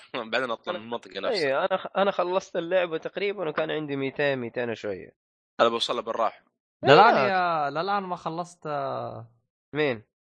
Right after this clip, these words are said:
Speaker 3: آه، دارك سايد.
Speaker 2: داركر سايد.
Speaker 3: ليه؟
Speaker 1: أنا واصل الآن ال-، الوود، آه، وود، آه، الغابة هذيك. ناس اسمها والله. بعد ال-،
Speaker 3: آه.
Speaker 1: الصحراء.
Speaker 3: خلصت
Speaker 1: لا، مو
Speaker 3: دارك
Speaker 1: بعد
Speaker 3: سايد
Speaker 1: الصحراء.
Speaker 3: يا، تعال خلينا نشوف. خلصت دارك سايد؟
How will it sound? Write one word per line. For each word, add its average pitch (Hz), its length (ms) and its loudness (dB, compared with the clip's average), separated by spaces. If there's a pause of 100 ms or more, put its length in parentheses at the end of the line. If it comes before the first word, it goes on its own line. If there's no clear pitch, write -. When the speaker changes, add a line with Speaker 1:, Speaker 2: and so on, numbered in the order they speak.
(280)
Speaker 3:
آه، 107 140 -6
دارك 120 300 -2
سايد. 143 300 -2 (480)
Speaker 2:
داركر 156 340 4
سايد. 98 260 -10 (480)
Speaker 3:
ليه؟ 147 220 2
Speaker 1:
أنا 185 380 2
واصل 190 340 -2
الآن 175 320 0
ال-، 135 220 -8
الوود، 123 500 -6
آه، 101 380 -6 (280)
وود، 117 260 -10
آه، 98 360 -6 (340)
الغابة 143 420 2
هذيك. 123 540 -14 (160)
ناس 117 260 -14
اسمها 101 280 -14
والله. 90 240 -18 (380)
بعد 139 180 0
ال-، 131 80 -2
Speaker 3:
آه. 135 180 8
Speaker 1:
الصحراء. - 680 -8 (200)
Speaker 3:
خلصت 139 280 -2
Speaker 1:
لا، 151 80 6
مو 170 120 4
Speaker 3:
دارك 196 120 0
Speaker 1:
بعد 180 100 6
Speaker 3:
سايد 147 180 2
Speaker 1:
الصحراء. 120 420 -2
Speaker 3:
يا، 117 140 -14 (420)
تعال 120 160 2
خلينا 113 140 -6
نشوف. 113 180 -12
خلصت 131 500 -6
دارك 127 220 -2
سايد؟ 143 240 -8